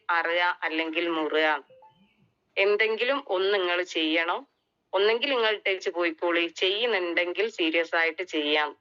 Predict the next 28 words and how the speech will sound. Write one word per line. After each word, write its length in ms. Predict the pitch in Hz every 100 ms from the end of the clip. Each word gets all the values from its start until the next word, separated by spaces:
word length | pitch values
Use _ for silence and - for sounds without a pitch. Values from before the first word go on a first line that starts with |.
| 160
അപ്പൊ 180 | 156
ഞാൻ 420 | 185 175 170 180 262 -
ഉമർ 200 | 170 180
ഉസ്താദിനോട് 560 | 208 - 170 160 160 160
പറഞ്ഞ്, 440 | 160 151 165 277
"കുഴപ്പമില്ല, 720 | - 175 160 - 170 160 175
ഞാൻ 260 | 196 160 151
ചെയ്യാം, 420 | 160 151 160 185 -
പക്ഷെ 260 | 156 -
എനിക്ക് 340 | 175 160 - 381 - - - - - -
നല്ലൊരു 540 | 196 202 226 214 208 -
ലീഡേഴ്സിനെ 760 | 190 175 180 185 202 202 226 208
കിട്ടണം, 600 | - 160 - 160 165 240 175
അങ്ങനെയാണ് 560 | 175 185 170 165 170
ഉണ്ടെങ്കിൽ 480 | 170 151 156 147 180 220
ഞാൻ 220 | 165 160
നിങ്ങളെ 760 | 214 - _ _ _ - 165
കൂടെ 400 | 160 - 156 156
വരാം." 360 | 147 147 147 143 - _ _ _
"ഓ, 80 | 180 185
ആയിക്കോട്ടെ" 520 | 175 165 156 175 165
എന്ന് 160 | 175 170
പറഞ്ഞ് 380 | 156 147 170 226 _
അന്ന് 360 | 175 165 175 240 403 _ _ -
ഉമർ 260 | 175 196
ഉസ്താദ് 500 | 208 - 170 160 160 185
റഷീദ് 400 | 160 - 180 180
സാറേ 420 | 165 156 156